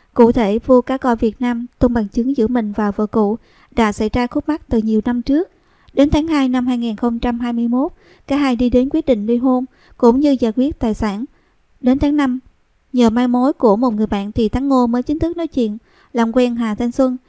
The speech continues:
Điều này ngầm phủ nhận tin đồn giọng ca hải ngoại là tiểu tam như lời đồn. Ngoài việc lấy lại danh dự cho bà xã Hà Thanh Xuân,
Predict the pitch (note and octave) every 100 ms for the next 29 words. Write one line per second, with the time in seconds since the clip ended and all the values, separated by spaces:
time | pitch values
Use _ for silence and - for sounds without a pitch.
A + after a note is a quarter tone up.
0 | _ - B3+ A#3+ A#3 A3 A3 G#3+ A3+ A3+
1 | B3+ G#3 B3 A#3 G#3+ G3+ G#3+ G#3+ A#3 A#3
2 | G#3 A#3 A#3 F#3+ G#3 _ - - A3 G#3
3 | A3+ B3+ A#3+ A3+ A#3 A#3+ G#3+ G3+ G#3 G#3
4 | _ _ _ - A#3+ A#3+ A#3 B3+ D#4+ D4
5 | G#3+ B3 A#3+ G#3 G#3 B3 A#3 G#3+ G#3 G3
6 | B3 B3 A3 B3 B3+ C4+